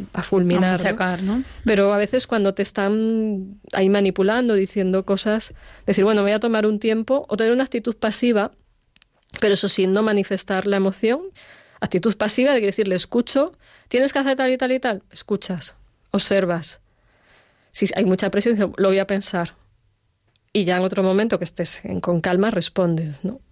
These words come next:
Speaker 1: Y también muchas veces, por ejemplo, poner el límite de no permitir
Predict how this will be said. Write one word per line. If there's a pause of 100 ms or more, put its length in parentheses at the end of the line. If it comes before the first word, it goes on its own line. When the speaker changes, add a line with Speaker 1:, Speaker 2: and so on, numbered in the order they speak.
(1800)
Speaker 1:
Y
también
muchas
veces,
por
ejemplo,
poner
el
límite
de
no
permitir